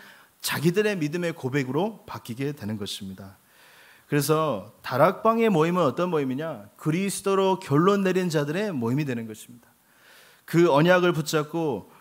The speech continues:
그리스도 한 분으로 충분, 완전 모든 것을 누리는 백이십 명이 모이게 된 것입니다. 그 백이십 명 목이 모여서 하나님께 최고로 쓰임 받은 것입니다.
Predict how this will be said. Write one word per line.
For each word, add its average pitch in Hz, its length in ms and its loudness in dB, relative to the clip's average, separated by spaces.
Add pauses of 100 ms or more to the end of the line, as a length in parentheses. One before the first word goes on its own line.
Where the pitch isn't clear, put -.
(120)
그리스도 170 560 0
한 185 180 0
분으로 175 300 -2
충분, 208 460 -2 (520)
완전 156 640 4
모든 196 500 4
것을 208 360 2
누리는 170 480 0
백이십 160 540 -2
명이 156 420 0
모이게 131 360 0
된 110 180 -8
것입니다. - 400 -18 (560)
그 226 200 -2
백이십 202 540 4
명 214 220 0
목이 190 200 2
모여서 165 540 0
하나님께 233 600 -2
최고로 285 420 -6
쓰임 254 260 -6
받은 151 240 -2
것입니다. 117 380 -12